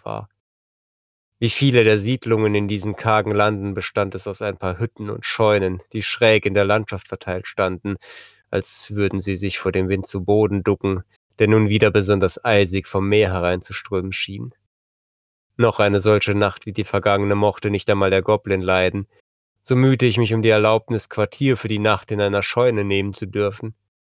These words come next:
Allein der Kerl, an dessen Tür ich gewummert hatte, anders lässt sich das Geräusch, das dabei entstand, wahrlich nicht beschreiben, wollte diese keinen Spalt breit öffnen,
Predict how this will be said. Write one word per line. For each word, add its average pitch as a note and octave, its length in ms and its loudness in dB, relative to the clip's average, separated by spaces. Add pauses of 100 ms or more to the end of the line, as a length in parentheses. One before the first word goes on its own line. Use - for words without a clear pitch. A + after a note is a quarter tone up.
(440)
Allein G#2 260 2
der G2+ 100 2
Kerl, A2 360 0
an G#2 100 0
dessen G#2 240 -2
Tür B2 200 0
ich A2+ 120 0
gewummert B2 480 0
hatte, A2+ 380 0 (720)
anders F#2 460 -8
lässt F#2 220 -6
sich - 100 -16
das - 180 -6
Geräusch, G2+ 420 0
das F#2+ 160 -8
dabei G2+ 260 0
entstand, G2 380 -2
wahrlich G#2+ 400 0
nicht A2 160 -8
beschreiben, G#2+ 600 0 (580)
wollte C#3 280 2
diese A#2+ 460 0
keinen G#2+ 380 0
Spalt G2 400 -4
breit F#2+ 320 -8
öffnen, G2+ 500 -10